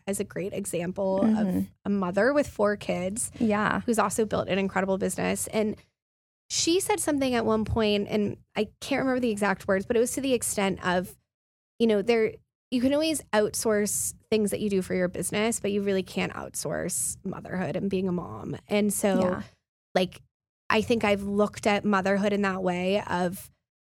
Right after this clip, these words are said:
Speaker 1: like, prioritization of decisions. And, you know, there's certain things that are non-negotiable for me, and I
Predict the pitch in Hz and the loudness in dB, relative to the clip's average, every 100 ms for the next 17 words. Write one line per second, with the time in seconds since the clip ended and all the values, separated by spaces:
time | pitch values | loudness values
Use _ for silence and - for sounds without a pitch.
0 | _ _ _ _ 196 180 - _ _ _ | _ _ _ _ 0 0 -8 _ _ _
1 | _ - 208 196 190 190 185 175 175 208 | _ 0 2 4 2 0 -2 -2 0 0
2 | 196 196 180 - 175 175 202 220 277 294 | 0 -2 -4 -2 -2 0 0 2 0 -2
3 | - - - 196 190 185 185 - - - | -4 -6 -2 0 2 0 -2 -8 -10 -2
4 | 214 180 175 170 - _ _ _ - 202 | 0 2 0 -4 -10 _ _ _ 2 2
5 | 202 - 196 208 196 190 185 202 - 185 | 2 0 2 2 0 2 2 0 0 0
6 | 180 170 180 185 180 170 175 - 202 208 | 0 0 0 0 -2 -4 -4 -4 0 -2
7 | 208 220 226 247 269 196 185 180 | 0 -2 0 0 0 0 0 -4